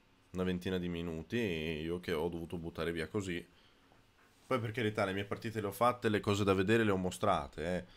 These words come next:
Infatti ci sono stato attaccato pro-, mm, il più possibile. Però è stato frustrante da registrare perché porca miseria, io arrivo, mi metto a giocare, vorrei fare un'ora piena di registrazione,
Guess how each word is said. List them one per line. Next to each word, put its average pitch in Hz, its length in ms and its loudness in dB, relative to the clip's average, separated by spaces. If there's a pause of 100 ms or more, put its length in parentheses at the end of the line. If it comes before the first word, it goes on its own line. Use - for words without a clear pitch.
(360)
Infatti - 340 -2
ci 92 160 0
sono 92 220 2
stato 92 220 -2
attaccato 92 500 0
pro-, 95 260 0
mm, 78 480 -8 (520)
il 95 160 -6
più 101 140 -6
possibile. 90 520 -4 (340)
Però 147 160 6
è 180 40 4
stato 143 200 -8
frustrante 117 600 0
da 101 100 2
registrare 110 600 2
perché 85 240 -8
porca 101 260 -2
miseria, 90 440 -2
io 104 180 4
arrivo, 92 340 2
mi 80 140 -6
metto 95 220 -2
a - 20 2
giocare, 101 640 8 (1300)
vorrei 117 260 4
fare 127 180 6
un'ora 139 320 6
piena 131 320 4
di 120 140 4
registrazione, 95 1000 0